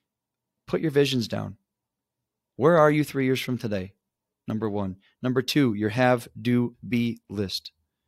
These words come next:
Number three, at the end of twelve weeks, based on your vision,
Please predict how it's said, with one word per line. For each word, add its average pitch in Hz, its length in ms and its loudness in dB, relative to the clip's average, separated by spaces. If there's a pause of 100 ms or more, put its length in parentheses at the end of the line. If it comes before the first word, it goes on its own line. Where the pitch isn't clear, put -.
(720)
Number 120 200 0
three, 147 480 -2 (560)
at 123 100 -16
the 113 120 -2
end 139 120 2
of 143 100 -2
twelve 139 320 4
weeks, 107 340 -2 (220)
based 143 320 2
on 135 100 0
your 127 120 0
vision, 98 460 -4